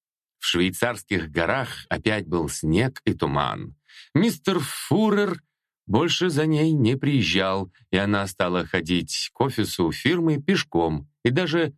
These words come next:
разработала для себя специальный длинный маршрут. Она сначала шла по берегу озера до Китайского сада, а потом по Баурштрассе выходила на Зеефельдштрассе.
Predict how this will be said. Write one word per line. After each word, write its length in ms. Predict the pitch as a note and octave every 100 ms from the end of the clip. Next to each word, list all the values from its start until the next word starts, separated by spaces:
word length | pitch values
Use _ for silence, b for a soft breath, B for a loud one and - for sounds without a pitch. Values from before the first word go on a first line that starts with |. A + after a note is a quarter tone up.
| -
разработала 800 | C3 C#3 B2 G#2 G#2+ A#2+ D3 C3+
для 160 | G2+ G2+
себя 360 | F#2 F2+ A2
специальный 640 | A#2+ G#2+ - E2+ A#2 B2 A2
длинный 460 | D#2 F#2 A2 A2+
маршрут. 640 | A#2+ A#2+ - C#3+ C3 - _ B B B B
Она 180 | G3 A3
сначала 420 | D3 A2+ G#2+ G2+
шла 360 | - G2 G2 F#2+
по 140 | F#2+
берегу 400 | F2+ F#2 E2+ F2+ G2+
озера 420 | F#2 E2+ E2+ E2+
до 80 | F2
Китайского 540 | - F2 D#2+ - D#2
сада, 460 | - D#2+ F2+ D3+ b b b -
а 100 | -
потом 400 | F#2 D3+ F3 -
по 200 | A2+ G#2
Баурштрассе 1120 | A#2 G#2+ G2 - - E3+ E3+ - F#3+ F#3 C#3+ b b -
выходила 760 | F3+ G3+ A#2 F#3+ F#3+ F#3 D#3+ - -
на 200 | A#2+ C#3+
Зеефельдштрассе. 1500 | A2 E3+ F3 D3+ D#3 D3+ - - A2 F2 - - - C#2 -